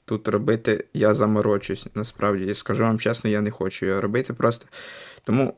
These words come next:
буду використовувати ось таку зірочку. Зараз тільки треба підібрати масштаби.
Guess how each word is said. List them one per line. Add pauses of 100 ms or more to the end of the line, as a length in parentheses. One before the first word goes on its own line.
буду
використовувати
ось
таку
зірочку.
Зараз
тільки
треба
підібрати
масштаби.